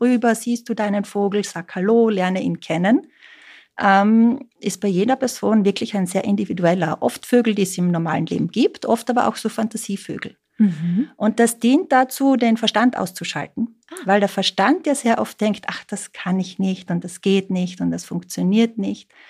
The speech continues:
Speaker 1: Und so habe ich auch schon den Überblick, steigt diese Person wirklich if-, in mich ein, in meine Arbeit ein, oder bleibt sie doch im Verstand und möchte nur, ähm, individuell vom Intellekt her mit mir sprechen.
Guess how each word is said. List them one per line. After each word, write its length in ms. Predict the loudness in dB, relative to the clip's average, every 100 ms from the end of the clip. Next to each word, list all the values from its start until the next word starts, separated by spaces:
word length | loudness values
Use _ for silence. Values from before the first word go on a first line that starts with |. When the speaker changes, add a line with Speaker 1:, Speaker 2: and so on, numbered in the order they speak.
| -20 -20 -8
Speaker 1:
Und 200 | -6 -2
so 240 | 2 4
habe 180 | 4 2
ich 140 | -2 0
auch 240 | 0 0
schon 180 | 2 4
den 140 | 4
Überblick, 500 | 4 0 0 -2 -2
steigt 420 | -2 0 0 -2
diese 200 | -10 -10
Person 400 | -8 -8 -4 -2
wirklich 360 | -2 -2 -8 -6
if-, 460 | -8 -8 -14 _ _
in 240 | 0 2
mich 240 | 2 -2 -4
ein, 360 | 0 2 2
in 140 | 2 0
meine 240 | -2 -2
Arbeit 400 | -2 -2 -2 -4
ein, 280 | -4 -2 -2 -2 _ _ -20 _
oder 300 | 2 4 4
bleibt 260 | 4 0 -2
sie 100 | -4
doch 220 | -4 -4
im 160 | -2 -2
Verstand 540 | 0 -2 0 0 0
und 100 | -2
möchte 340 | 0 -2 -4 -2
nur, 440 | 0 2 2 2
ähm, 380 | 0 0 0 0
individuell 720 | 0 -2 -2 -4 -2 -2 -2
vom 220 | -4 -4 0
Intellekt 580 | -2 -2 -6 -8 -10
her 80 | -6
mit 180 | -4 -2
mir 140 | -4
sprechen. 600 | -6 -10 -10 -10 -8 -12